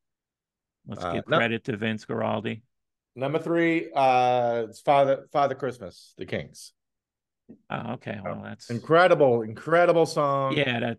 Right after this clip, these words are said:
Speaker 1: that is
Speaker 2: You
Speaker 1: a good
Speaker 2: take
Speaker 1: one.
Speaker 2: off the Christmas. Oh, it's
Speaker 1: Yeah.
Speaker 2: Christmas, so we have to.
Speaker 1: Mm-hmm.
Speaker 2: Uh, I feel like it's a bit overlooked. I don't know if that's just me, but, uh, that's my top three. Do you have a top three? I mean, I have a top ten. I'm not saying that makes me better than you.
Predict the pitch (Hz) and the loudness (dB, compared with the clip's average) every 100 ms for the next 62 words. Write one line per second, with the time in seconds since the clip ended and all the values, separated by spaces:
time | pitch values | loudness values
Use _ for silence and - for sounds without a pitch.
0 | - 117 110 139 - 143 135 131 135 - | -6 -4 -4 -6 -4 -2 -2 -4 -8 -8
1 | 131 - 117 110 - _ _ _ 120 123 | -8 -8 -12 -12 -20 _ _ _ 0 2
2 | 120 139 - 120 - 117 110 107 104 101 | 0 -10 -10 -10 -4 -2 0 0 -4 -8
3 | 95 - _ _ _ - 113 107 101 90 | -10 -14 _ _ _ -8 -6 -6 -6 -4
4 | 85 82 - 147 240 240 196 139 151 147 | -6 -6 -10 0 0 2 -2 0 4 4
5 | 127 123 131 120 131 120 120 117 110 107 | 4 2 2 2 -2 -8 -6 -8 -4 -4
6 | 101 95 - 92 85 82 _ _ _ _ | -4 -8 -10 -10 -10 -12 _ _ _ _
7 | _ _ _ 98 87 87 82 90 127 127 | _ _ _ -2 0 0 0 0 0 0
8 | 117 113 101 110 98 92 95 107 117 107 | -2 -2 -4 -2 -4 -4 -4 -4 -4 -4
9 | - 117 123 123 _ _ - 117 127 127 | -4 -10 -10 -14 _ _ -6 -2 0 -2
10 | 127 113 - 127 113 95 98 101 - 101 | -2 -2 -2 -4 -4 -4 -8 -8 -6 -6
11 | 101 92 - 85 110 104 85 80 78 | -6 -8 -10 -4 -2 -2 -4 -12 -14